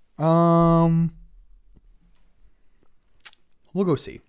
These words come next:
C. Now, M and M's. M and M is my, they're my exception to the big, the big chocolate,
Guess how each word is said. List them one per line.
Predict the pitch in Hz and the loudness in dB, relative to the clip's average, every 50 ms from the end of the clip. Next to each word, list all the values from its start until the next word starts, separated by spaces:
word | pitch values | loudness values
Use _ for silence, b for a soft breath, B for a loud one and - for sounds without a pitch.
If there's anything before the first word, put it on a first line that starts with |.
| _ _ _ _ - - - - | _ _ _ _ -20 -20 -16 -10
C. | - - 101 73 - _ _ _ _ _ _ _ _ _ - | -10 -8 -8 -10 -14 _ _ _ _ _ _ _ _ _ -10
Now, | 123 117 135 | -8 -4 -2
M | 170 208 | -2 0
and | 220 | 2
M's. | 214 208 208 208 202 202 - - _ _ _ _ - _ - - - _ _ _ _ _ _ - - - - b b b b b b b b b b b b - | 2 2 2 0 -2 -4 -8 -12 _ _ _ _ -20 _ -20 -20 -20 _ _ _ _ _ _ -20 -20 -20 -20 b b b b b b b b b b b b -4
M | 156 170 202 | -2 -2 0
and | 208 202 | 0 0
M | 175 156 156 160 160 160 165 - - _ - | 0 0 0 -2 -2 -4 -6 -12 -20 _ -6
is | 135 139 139 131 135 | -4 -4 -2 -2 -4
my, | 131 123 117 113 110 107 104 104 104 95 - _ _ _ _ _ _ - - - - _ - _ - _ _ _ - - - - - - - - - - - - _ _ _ _ _ _ _ _ _ _ _ _ _ _ _ _ _ _ _ - | -6 -6 -4 -4 -4 -4 -6 -6 -8 -10 -12 _ _ _ _ _ _ -20 -20 -20 -20 _ -20 _ -20 _ _ _ -20 -20 -20 -20 -18 -16 -14 -14 -14 -14 -16 -18 _ _ _ _ _ _ _ _ _ _ _ _ _ _ _ _ _ _ _ -14
they're | - 135 147 156 | -6 -4 -2 -2
my | 165 170 175 175 | 0 -2 -2 -2
exception | 156 - - - - 117 113 - - - 135 135 139 143 156 151 - _ _ _ - | -4 -6 -8 -6 -6 -6 -6 -6 -8 -8 -6 -6 -4 -6 -6 -8 -10 _ _ _ -14
to | - 131 | -10 -8
the | 123 110 | -8 -8
big, | 101 104 113 113 113 117 113 - - _ _ - - | -6 -6 -6 -6 -6 -6 -10 -14 -18 _ _ -14 -8
the | 127 123 | -8 -6
big | 117 123 110 107 - | -6 -6 -8 -8 -12
chocolate, | - - 107 98 95 - - 135 127 135 151 - - | -8 -6 -6 -6 -6 -8 -8 -8 -8 -8 -8 -12 -14